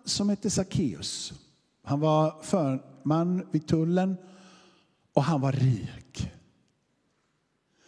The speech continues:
Han ville se vem Jesus var, men kunde inte för folkets skull,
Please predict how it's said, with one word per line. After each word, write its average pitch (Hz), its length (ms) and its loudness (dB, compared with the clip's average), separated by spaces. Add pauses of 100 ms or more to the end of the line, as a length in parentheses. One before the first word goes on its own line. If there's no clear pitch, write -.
(540)
Han 233 140 6
ville 285 180 4
se 202 300 0
vem 196 180 2
Jesus 190 580 0
var, 139 420 -2
men 165 160 2
kunde 185 400 2
inte 190 220 -2
för 160 140 -2
folkets 147 480 -2
skull, 120 460 -6